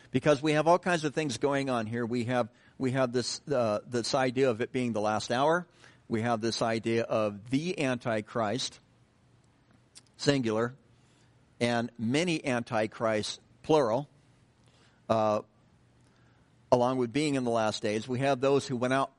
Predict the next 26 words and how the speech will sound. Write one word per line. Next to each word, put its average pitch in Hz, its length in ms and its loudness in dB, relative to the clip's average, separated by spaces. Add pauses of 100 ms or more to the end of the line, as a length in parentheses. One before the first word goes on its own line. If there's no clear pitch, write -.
(140)
from 151 260 0
us, - 320 -2 (520)
uh, 110 360 0
and 113 120 -2
they 117 60 0
went 127 180 0
out 147 160 0
from 127 220 -4
us, 120 380 -2
uh, 107 280 2 (720)
to 135 100 2
manifest 135 560 0
that 120 140 -4
they 123 140 0
were 117 500 0
not 123 300 2
a 117 40 0
part 143 300 2
of 101 60 0
us. - 320 -4 (680)
Uh, 107 360 2 (160)
we 127 160 0
also 135 260 2
have 131 220 2
this, 123 220 0
this - 380 -4